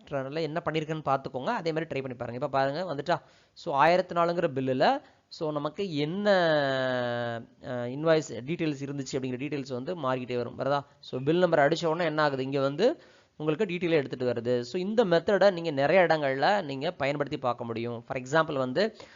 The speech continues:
இப்போ ஸ்டூடெண்ட்டோடைய டீட்டெயில்ஸ்லாம் என்ட்ரி பண்ணிட்டு, அவன் ஒவ்வொரு சப்ஜெக்ட்லயும் எந்த மாதிரி பண்ணியிருக்கிறான், அப்போ ஸ்டூடெண்ட் நம்பர் அடிச்ச உடனே அவனுடைய டேட்டாவை எல்லாத்தையுமே நம்ம வந்து எடுத்து கொண்டு வர்றதுக்கு இது ரொம்ப, ரொம்ப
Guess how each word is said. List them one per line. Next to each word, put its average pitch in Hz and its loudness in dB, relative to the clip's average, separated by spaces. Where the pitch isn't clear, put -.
இப்போ 139 -4
ஸ்டூடெண்ட்டோடைய 175 2
டீட்டெயில்ஸ்லாம் 156 -2
என்ட்ரி 147 -4
பண்ணிட்டு, 131 -2
அவன் 170 0
ஒவ்வொரு 175 0
சப்ஜெக்ட்லயும் 165 0
எந்த 151 -2
மாதிரி 160 2
பண்ணியிருக்கிறான், 135 0
அப்போ 147 -4
ஸ்டூடெண்ட் 190 0
நம்பர் 175 4
அடிச்ச 156 4
உடனே 147 0
அவனுடைய 196 4
டேட்டாவை 165 4
எல்லாத்தையுமே 143 0
நம்ம 139 -2
வந்து 135 -2
எடுத்து 151 -4
கொண்டு 143 0
வர்றதுக்கு 135 0
இது 147 -2
ரொம்ப, 143 -2
ரொம்ப 135 0